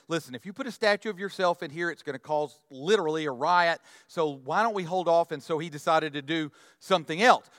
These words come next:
But there were all these gifts that were given by other nations that were big and ostentatious and beautiful.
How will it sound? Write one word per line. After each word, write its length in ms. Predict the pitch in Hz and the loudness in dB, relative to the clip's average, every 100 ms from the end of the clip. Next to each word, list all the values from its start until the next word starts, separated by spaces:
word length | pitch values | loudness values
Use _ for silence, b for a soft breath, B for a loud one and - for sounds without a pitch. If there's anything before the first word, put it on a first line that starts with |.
| b | b
But 160 | 185 180 | 0 4
there 120 | 190 | 4
were 140 | 180 | 6
all 220 | 185 233 247 | 8 8 6
these 260 | 220 151 b b _ 117 - | 0 -6 b b _ -20 -6
gifts 400 | 190 294 240 - | 4 6 6 2
that 160 | 226 214 | -2 0
were 140 | 190 | 0
given 340 | 156 196 170 | 2 0 0
by 240 | 156 165 170 | 2 2 4
other 240 | 196 185 190 | 2 0 2
nations 380 | 233 240 165 127 | 2 0 -4 -10
that 100 | 139 | -12
were 100 | 123 104 | -14 -4
big 400 | 233 254 254 196 b b | 2 4 2 0 b b
and 140 | 147 | -4
ostentatious 960 | 156 139 147 131 208 254 233 247 226 - b b | -2 -4 -10 -4 2 2 2 0 -2 -4 b b
and 200 | 156 143 | -10 -10
beautiful. 680 | 117 185 277 269 - 226 208 | -6 -2 2 2 4 2 2